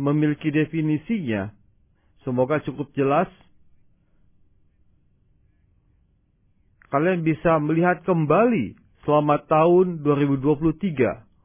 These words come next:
Mungkin bukan sekarang, tetapi nanti waktu kalian bersekutu dengan Tuhan. Dan kalian bisa bertanya, "Tuhan,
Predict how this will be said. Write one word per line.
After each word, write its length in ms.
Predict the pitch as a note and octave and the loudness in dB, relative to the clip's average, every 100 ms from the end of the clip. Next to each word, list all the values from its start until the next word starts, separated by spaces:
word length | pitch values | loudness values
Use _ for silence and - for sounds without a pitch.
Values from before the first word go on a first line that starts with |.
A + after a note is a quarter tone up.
| _ B2+ | _ -8
Mungkin 320 | B2+ E3+ D3+ | -2 -2 -2
bukan 240 | C#3+ D3+ C#3+ | -2 -4 -4
sekarang, 560 | - E3+ D3 G#2 A2+ - _ _ _ _ _ _ | -2 0 0 -2 -8 -20 _ _ _ _ _ _
tetapi 400 | - C3 C#3 D3+ | -8 -4 -4 -4
nanti 240 | C3 C#3 E3+ | -4 -2 -2
waktu 200 | D3 D3 | -2 -4
kalian 320 | D3+ C#3+ C#3+ | -4 -2 -2
bersekutu 320 | C#3+ C3 C#3 D3 | -4 -6 -4 -4
dengan 240 | C#3 C3+ | -2 -4
Tuhan. 380 | D3+ D#3+ C#3+ G2 - _ _ _ - | -4 -4 -4 -6 -14 _ _ _ -6
Dan 200 | C3 C#3 | -4 -2
kalian 280 | D#3 E3+ E3 | -2 -2 -2
bisa 200 | F#3 D#3+ | -2 -2
bertanya, 640 | D3+ C#3+ F3 E3+ C3 F2+ - _ - | -2 -2 0 0 -2 -6 -14 _ -6
"Tuhan, 480 | A#3 G3 F3 G2+ | -2 0 -2 -4